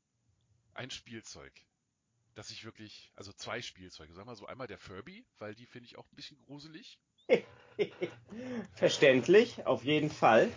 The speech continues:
Speaker 1: Aber da komme ich drüber weg. Also ich habe auch schon Furbys in der Hand gehabt und habe dann natürlich so, oh mein Gott, das ist Spielzeug aus der Hölle, bla, getan, aber eigentlich so schlimm war's nicht. Aber
Speaker 2: Ja.
Speaker 1: es gibt ein Spielzeug, da,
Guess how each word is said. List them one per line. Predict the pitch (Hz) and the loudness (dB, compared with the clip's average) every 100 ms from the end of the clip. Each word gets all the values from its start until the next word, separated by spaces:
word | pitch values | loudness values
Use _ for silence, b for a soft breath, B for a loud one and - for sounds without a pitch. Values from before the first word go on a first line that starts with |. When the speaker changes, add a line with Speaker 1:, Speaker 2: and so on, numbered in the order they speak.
| - | -8
Speaker 1:
Aber | 110 110 | -8 -6
da | 113 | -10
komme | - 107 | -12 -18
ich | 107 - | -18 -18
drüber | 104 104 107 | -16 -14 -12
weg. | 120 - | -12 -14
Also | 117 110 | -14 -14
ich | 113 | -16
habe | 135 | -18
auch | - | -18
schon | - | -20
Furbys | - 117 117 - | -16 -14 -14 -16
in | 95 | -14
der | 82 | -14
Hand | 110 - | -10 -10
gehabt | 156 151 - | -8 -12 -14
und | - | -16
habe | 110 | -10
dann | - 107 | -10 -10
natürlich | - - 104 | -14 -14 -14
so, | - - | -14 -14
oh | |
mein | 123 110 | -12 -10
Gott, | 110 110 | -12 -16
das | - | -20
ist | 90 - | -18 -18
Spielzeug | 101 95 110 | -18 -18 -16
aus | 92 92 | -14 -16
der | 101 | -16
Hölle, | 101 101 | -14 -16
bla, | 90 80 107 | -14 -14 -14
getan, | 104 - 123 - | -16 -16 -10 -10
aber | 95 90 | -10 -12
eigentlich | 92 - | -12 -14
so | - | -16
schlimm | 104 95 95 | -16 -16 -14
war's | 92 107 | -12 -12
nicht. | 92 - _ b b b b | -16 -20 _ b b b b
Aber | - 135 | -4 4
Speaker 2:
Ja. | 143 123 | 6 6
Speaker 1:
es | 143 | 2
gibt | - - | -4 -16
ein | 92 95 95 | -14 -12 -12
Spielzeug, | - 85 82 - 76 _ - | -16 -16 -20 -20 -20 _ -14
da, | 85 87 87 | -12 -12 -14